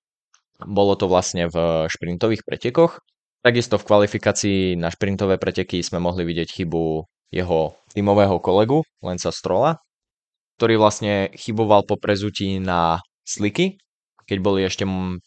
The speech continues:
mokré podmienky. Vlastne riskovalo sa vtedy,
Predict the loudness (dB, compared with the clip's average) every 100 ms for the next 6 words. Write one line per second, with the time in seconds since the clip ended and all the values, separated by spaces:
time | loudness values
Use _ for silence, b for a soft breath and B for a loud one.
0 | -4 -2 2 0 0 -4 -4 -4 -4 -6
1 | -6 -4 -4 -4 -6 -6 -8 -8 -8 -2
2 | 4 4 4 0 -2 -2 -2 -4